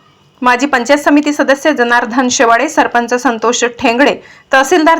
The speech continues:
छाया पवार, गटविकास अधिकारी संदीप पवार, ग्रामीण पाणी पुरवठा विभागाचे कार्यकारी अभियंता, वरिष्ठ भूवैज्ञानिक यांच्यासह सरपंच आणि कार्यकर्ते यांची मोठ्या संख्येने उपस्थिती होती. या आढावा बैठकीचे सूत्रसंचालन जिल्हा परिषद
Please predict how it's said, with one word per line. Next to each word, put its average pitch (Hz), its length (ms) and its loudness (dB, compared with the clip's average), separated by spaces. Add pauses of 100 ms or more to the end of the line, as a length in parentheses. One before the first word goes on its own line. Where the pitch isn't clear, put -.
छाया 254 180 2
पवार, 247 320 2
गटविकास 233 500 -2
अधिकारी 240 360 -2
संदीप 226 400 -2
पवार, 240 240 2
ग्रामीण 240 360 2
पाणी 294 260 2
पुरवठा 240 420 0
विभागाचे 233 500 -2
कार्यकारी 214 400 0
अभियंता, 247 480 2 (400)
वरिष्ठ 285 360 2
भूवैज्ञानिक 254 720 2
यांच्यासह 262 440 2
सरपंच 254 480 0
आणि 220 280 2
कार्यकर्ते 226 680 0 (260)
यांची 302 260 2
मोठ्या 320 320 2
संख्येने 294 380 0
उपस्थिती 254 480 -2
होती. 247 340 -2 (280)
या 311 80 4
आढावा 285 420 2
बैठकीचे 285 580 0
सूत्रसंचालन 269 800 0
जिल्हा 247 300 2
परिषद 269 340 0